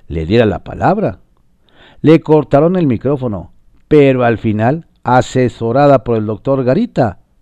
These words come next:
se la dio. "No se vaya, cobarde", le gritó Lili cuando vio que se salía. Capital Político,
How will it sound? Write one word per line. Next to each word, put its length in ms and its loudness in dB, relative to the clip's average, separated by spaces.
se 460 0
la 240 0
dio. 320 -8
"No 220 -4
se 220 0
vaya, 460 2
cobarde", 640 0
le 240 -4
gritó 380 -4
Lili 480 -2
cuando 480 -8
vio 300 -2
que 120 0
se 140 -4
salía. 540 -4
Capital 640 -2
Político, 720 -6